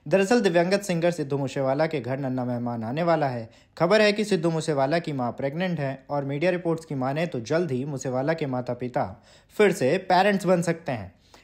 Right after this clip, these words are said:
मीडिया रिपोर्ट्स की माने तो सिंगर की मां ने आईवीएफ की मदद से गर्भ धारण किया है और वह मेडिकल टीम की निगरानी में है। फिलहाल अभी तक सारे नतीजे पॉजिटिव हैं। चाचा ने फिलहाल तो इसकी पुष्टि कर दी, मगर सिद्धू मूसेवाला के पिता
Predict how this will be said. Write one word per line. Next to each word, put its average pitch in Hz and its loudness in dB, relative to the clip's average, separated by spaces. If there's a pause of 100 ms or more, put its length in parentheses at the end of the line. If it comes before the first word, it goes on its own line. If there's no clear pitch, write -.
(120)
मीडिया 196 4
रिपोर्ट्स 208 4
की 214 2
माने 185 2
तो 196 0
सिंगर 165 -2
की 165 -8
मां 147 0
ने 156 -2
आईवीएफ 143 -2
की 139 -4
मदद 127 -2
से 147 -8
गर्भ 113 -6
धारण 135 -2
किया 156 0
है 127 -6 (320)
और 180 6
वह 214 6
मेडिकल 185 2
टीम 160 -2
की 190 -2
निगरानी 151 2
में 117 -4
है। 92 -12 (180)
फिलहाल 190 4
अभी 180 0
तक 185 -2
सारे 151 -2
नतीजे 135 -6
पॉजिटिव 156 -4
हैं। 95 -14 (380)
चाचा 185 4
ने 214 0
फिलहाल 175 2
तो 175 -2
इसकी 151 -6
पुष्टि 131 -8
कर 175 -2
दी, 160 -6
मगर 139 -6
सिद्धू 131 -10
मूसेवाला 131 -4
के 165 -6
पिता 131 -6